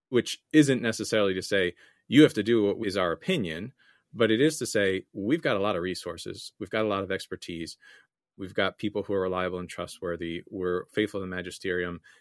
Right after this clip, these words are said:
And if you're looking to form your conscience well, you should really check out what we have to say and, and consider that and weigh that.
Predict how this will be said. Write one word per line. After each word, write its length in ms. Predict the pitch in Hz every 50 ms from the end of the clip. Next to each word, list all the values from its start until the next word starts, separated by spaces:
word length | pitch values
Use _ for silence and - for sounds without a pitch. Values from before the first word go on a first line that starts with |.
| _ _ - -
And 160 | 101 98 104 _ -
if 200 | 160 190 - -
you're 100 | 175 151
looking 360 | 135 135 165 165 - 143 127
to 40 | 113
form 200 | - - 123 113
your 80 | 107 98
conscience 420 | - 107 101 - - 85 - -
well, 400 | 120 110 95 85 82 82 85 - _ _ _ _ _ _ -
you 80 | 123 113
should 180 | - 120 110
really 200 | 110 107 101 98
check 220 | 92 - 98 90 95
out 100 | 90 87
what 140 | 90 90
we 80 | 87 85
have 180 | 87 82 80 -
to 80 | -
say 320 | - - 95 82 - - - _ _ - - - _ _ _ _ _ _ _ _ -
and, 320 | - 92 90 87 85 85
and 240 | - - 92 90 90
consider 400 | - - 95 - - 120 104 92
that 200 | 82 - - - _ _ -
and 160 | 101 92 90
weigh 220 | 90 87 90 85
that. 340 | 78 76 - - - -